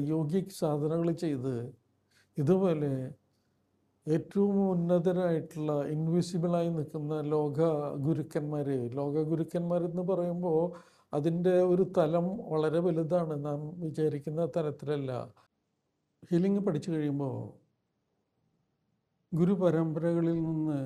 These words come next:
കൈമാറി വരുന്ന അമൂല്യമായ ഊർജങ്ങൾ മറ്റുള്ള സഹജീവികളെ സഹായിക്കാനായിട്ട് സാധിക്കുന്നു.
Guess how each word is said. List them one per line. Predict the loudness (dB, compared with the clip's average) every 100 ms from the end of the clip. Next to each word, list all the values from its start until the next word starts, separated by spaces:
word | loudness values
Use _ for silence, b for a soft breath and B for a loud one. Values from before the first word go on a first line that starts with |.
| -6 -4
കൈമാറി | -2 -2 -2 -2
വരുന്ന | -2 -4 -4 -4 -6 -10 -14 _ _ _ _ _ _ _ _ _ _ _ _ -6
അമൂല്യമായ | 0 2 4 2 2 0 0 -2 0
ഊർജങ്ങൾ | 0 0 -2 -2 -2 -2 -6 -10 -16 _ _ _ _ _ _ _ _ _ _ _ -8
മറ്റുള്ള | -8 -4 -2 0 -2 -4 -6 -14 _ _ _ _ _ _ _ _ _ -20
സഹജീവികളെ | -6 -4 -2 -2 0 -2 -2 -2 -4 -4
സഹായിക്കാനായിട്ട് | -6 -8 -6 -6 -6 -4 -4 -4 -6 -8 -10 -10 -12 -16 -10
സാധിക്കുന്നു. | -10 -8 -10 -12 -14